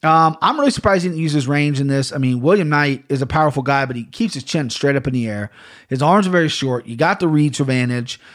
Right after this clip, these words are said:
Khmer's got knockouts on his record. I'm really shocked how he performed. I don't really care 'cause I, I won the fight on Knight. I was actually surprised Knight was as big as the underdog as he was 'cause Khmer, again, not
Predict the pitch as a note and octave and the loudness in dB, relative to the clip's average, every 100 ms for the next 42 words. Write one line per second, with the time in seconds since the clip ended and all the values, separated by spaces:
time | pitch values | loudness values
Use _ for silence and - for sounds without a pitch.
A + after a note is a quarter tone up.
0 | - - D3 E3 F3 D3+ F3 E3+ G#3+ F3+ | -20 -6 0 4 4 0 0 0 2 0
1 | F3 F3 D#3 D#3+ D3 B2+ C3+ C3+ C3 - | 2 2 0 0 -2 0 0 0 -4 -2
2 | B2+ B2 D3+ F#3 F3+ - D#3 C#3+ C#3 - | -4 2 4 6 4 4 2 2 0 -4
3 | - _ - - _ - F3 F3 D3+ - | -18 _ -20 -20 _ 0 2 4 2 0
4 | C#3 C#3 - A3+ A#3 E3 - E3 D#3 C3+ | -2 -2 -2 0 2 2 4 2 4 0
5 | - C3+ B2+ D3 D3+ D3 D#3 D3+ C#3 B2+ | 0 -2 2 2 4 2 2 0 0 0
6 | C3+ D3 C3 B2+ C3 D3 D3 C3 - C#3 | 0 -2 0 0 0 -2 -2 -4 0 0
7 | A2+ C3 C#3+ A#2+ C3+ C3+ B2 C#3 C3+ B2+ | 2 0 0 0 0 0 0 0 0 -4
8 | C3 C3+ C3 A#2 A#2 D3 E3 - - - | -4 -4 -4 -6 -2 0 0 -2 -20 -20
9 | - - D3 - D3 D3+ D3+ - C3+ D3 | -16 -6 -4 -2 0 2 2 0 -2 0
10 | C#3+ B2+ A2 _ _ _ C3+ C#3 - | 0 -2 -8 _ _ _ -2 0 -2